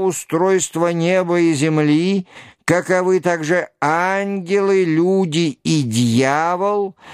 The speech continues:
каковы к тому же небо и ад,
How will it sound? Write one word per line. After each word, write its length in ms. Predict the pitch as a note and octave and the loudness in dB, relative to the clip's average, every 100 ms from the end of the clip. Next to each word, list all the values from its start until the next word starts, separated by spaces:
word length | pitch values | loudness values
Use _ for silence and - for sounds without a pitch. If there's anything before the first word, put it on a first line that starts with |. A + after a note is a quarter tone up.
| - _ | -20 _
каковы 640 | D#3+ F3+ E3 F#3 F#3 G#3+ | 0 0 0 0 2 0
к 100 | F#3 | -2
тому 360 | - F3 F3 E3+ | -2 -2 0 0
же 160 | D3+ D#3 | 0 2
небо 680 | D3+ F3 F#3+ F#3+ F3 E3+ | 2 2 2 0 0 -2
и 360 | C#3+ - D#3 D#3 | -2 -4 0 2
ад, 460 | C#3 D3 F3 G3 | 2 0 0 -2